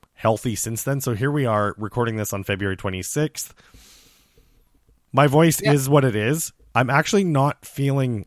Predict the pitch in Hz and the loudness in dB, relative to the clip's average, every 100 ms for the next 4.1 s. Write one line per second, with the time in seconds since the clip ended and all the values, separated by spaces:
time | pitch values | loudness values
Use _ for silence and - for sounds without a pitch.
0 | _ - - - - 143 139 120 - 123 | _ -10 -8 -4 0 0 0 -4 0 2
1 | 113 92 87 85 87 92 117 107 98 127 | 2 0 -4 -4 -6 -6 -4 -4 -2 0
2 | 127 107 101 113 123 117 95 92 107 117 | 0 -2 -2 -2 -4 -4 -8 -8 -6 -4
3 | 90 110 - 113 - 107 - 120 - 101 | -4 -4 0 0 0 -4 -4 -6 -4 -6
4 | 87 | -6